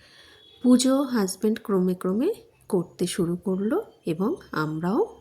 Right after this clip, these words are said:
মাকে এক মনে ডাকতে লাগলাম। আমার পাশের বাড়ির ছোট্ট মেয়ে সানা এসেছিল অঞ্জলি দিতে। সবাই মিলে অঞ্জলি পর্ব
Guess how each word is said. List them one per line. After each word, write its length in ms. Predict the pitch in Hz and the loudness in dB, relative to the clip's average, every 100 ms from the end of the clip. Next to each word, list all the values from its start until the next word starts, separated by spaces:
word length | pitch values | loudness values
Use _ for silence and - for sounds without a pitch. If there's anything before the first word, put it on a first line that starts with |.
| - | -8
মাকে 520 | 185 170 165 - 247 440 - - - - - | -4 -2 -4 -4 -4 -4 -8 -16 -14 -12 -4
এক 360 | 190 226 247 202 | 0 0 0 0
মনে 380 | 180 170 220 415 - _ 196 | 0 0 -2 -4 -8 _ -4
ডাকতে 440 | 180 175 - 160 | -4 -4 -8 -8
লাগলাম। 500 | 165 170 - 156 190 - - _ _ - - - | -8 -8 -6 -6 -6 -10 -20 _ _ -20 -12 -4
আমার 340 | 190 185 185 185 | 0 0 -2 -4
পাশের 340 | 185 - 226 240 | -6 -4 -2 0
বাড়ির 320 | 294 240 294 - - - - - | 0 0 -2 -6 -20 -20 -14 -6
ছোট্ট 500 | 254 254 254 - 294 | -4 -4 -8 -4 0
মেয়ে 440 | 254 196 190 269 | 2 2 0 -2
সানা 460 | - 208 165 175 170 | -4 -4 -4 -2 -4
এসেছিল 540 | 170 190 180 - 392 | -6 -6 -6 -4 0
অঞ্জলি 560 | 415 180 165 160 160 165 | 2 2 0 -6 -8 -8
দিতে। 320 | 175 - 190 - _ - - - - | -8 -8 -10 -12 _ -20 -20 -20 -6
সবাই 380 | 247 214 208 | -2 2 2
মিলে 380 | 196 202 226 381 - - | 2 0 0 -4 -6 -8
অঞ্জলি 480 | 214 175 170 170 175 | -4 -2 -2 -4 -6
পর্ব 560 | 185 180 180 311 453 | -4 -2 -2 -2 -4